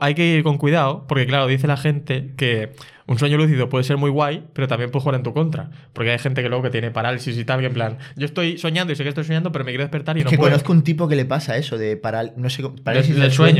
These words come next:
Speaker 2: sueño.
Speaker 1: sí, se
Speaker 2: Sí.
Speaker 1: debe llamar así.
Speaker 2: Es angustioso eso.
Speaker 1: Pues hay técnicas para controlar los sueños lúcidos y para tú, si quieres tener uno, soñar, ¿vale?
Speaker 2: Tenerlo.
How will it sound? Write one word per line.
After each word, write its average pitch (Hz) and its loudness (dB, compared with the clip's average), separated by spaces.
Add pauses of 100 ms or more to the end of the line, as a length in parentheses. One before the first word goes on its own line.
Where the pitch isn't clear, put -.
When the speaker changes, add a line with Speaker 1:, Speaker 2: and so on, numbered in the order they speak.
Speaker 2:
sueño. - -2
Speaker 1:
sí, 147 0
se 135 2
Speaker 2:
Sí. 135 4
Speaker 1:
debe 127 6
llamar 131 4
así. 131 0
Speaker 2:
Es - -8
angustioso 123 -6
eso. 90 -6
Speaker 1:
Pues 165 4
hay 185 2
técnicas 208 0
para 135 0
controlar 120 0
los 135 2
sueños 131 4
lúcidos 175 2
y 135 2
para 127 0 (400)
tú, 185 0 (140)
si - -4
quieres 143 0
tener 156 2
uno, 196 0
soñar, 110 -2
¿vale? 131 0
Speaker 2:
Tenerlo. - -10